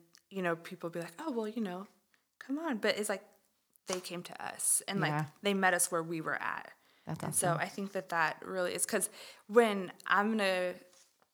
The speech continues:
Speaker 1: you know, an environment that's more comfortable for me, I'm a lot more willing to be open. I'm a lot more willing
Speaker 2: Mm-hmm.
Speaker 1: to be vulnerable. But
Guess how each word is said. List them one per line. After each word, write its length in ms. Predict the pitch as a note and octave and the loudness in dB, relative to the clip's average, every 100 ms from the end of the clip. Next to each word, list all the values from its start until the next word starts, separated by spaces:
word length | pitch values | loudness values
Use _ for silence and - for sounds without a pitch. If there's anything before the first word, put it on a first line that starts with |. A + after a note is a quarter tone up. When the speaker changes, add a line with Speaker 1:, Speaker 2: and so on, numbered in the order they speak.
| _ _ - | _ _ 0
Speaker 1:
you 120 | C4+ | 2
know, 240 | G#3 F#3 - | 2 0 -2
an 100 | G3 | -4
environment 400 | F#3 F3+ F#3+ F#3 | 2 4 4 -2
that's 200 | F3+ - | -8 -6
more 120 | F3 | -4
comfortable 440 | E3+ F3 F3 F3+ F3 | -2 -4 -4 -4 -4
for 160 | F3+ | -6
me, 300 | F3 F#3 A3+ - | -6 -6 -4 -4
I'm 180 | G#3 A#3 | -4 -2
a 20 | |
lot 160 | B3 | -4
more 160 | A#3+ B3+ | -2 -2
willing 300 | B3 D4 C#4+ | -2 -2 -2
to 120 | - | -4
be 120 | F#3 - | -10 -10
open. 360 | E3+ - E3+ E3+ | -10 -6 -6 -4
I'm 180 | G#3 | 0
a 40 | G3+ | 0
lot 140 | G3 | 0
more 100 | A#3+ | 0
willing 300 | F#3 F#3 C#4 | 2 4 4
Speaker 2:
Mm-hmm. 60 | - | 2
Speaker 1:
to 60 | |
be 100 | G3 | -2
vulnerable. 440 | F#3 E3+ E3+ E3 E3+ | -2 0 0 0 0
But 260 | E3+ E3 | 0 -2